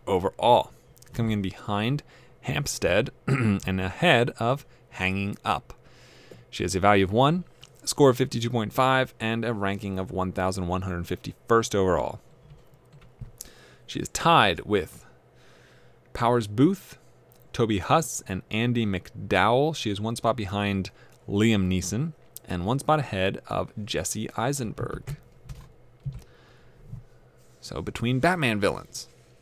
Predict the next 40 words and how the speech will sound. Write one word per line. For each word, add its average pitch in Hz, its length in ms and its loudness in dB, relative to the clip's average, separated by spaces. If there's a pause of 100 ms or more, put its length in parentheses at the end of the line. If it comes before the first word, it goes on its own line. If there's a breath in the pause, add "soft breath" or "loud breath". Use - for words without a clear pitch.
(920)
Interesting. - 460 -10 (500 loud breath)
Uh, 110 200 2
next 160 260 2
up 143 80 4
is 113 80 2
Jane 117 300 2
Fonda. 104 420 2
This 165 320 -6
is 104 100 -6
her 98 220 -2
eighteenth 123 460 -2
film 104 240 -2
credit 110 320 0 (180)
and 85 160 -6
drops 92 240 2
her 92 80 0
average 90 160 0
film 95 140 -4
rating 92 160 -2
to 85 80 -4
a - 60 -4
fifty-four - 440 -6
point - 260 -8
six - 240 -8
seven. 123 400 2
It 87 80 0
is 85 120 -4
her 90 100 -4
third 113 460 4 (640 loud breath)
film, 143 340 2
rated 101 160 0
between 98 160 -2
zero 98 140 0
and 95 100 -2
twenty-four, 113 480 0 (260)
and 95 380 0 (380)
sixteenth - 760 -4
best 90 240 -4
movie 90 220 2
overall, 101 380 6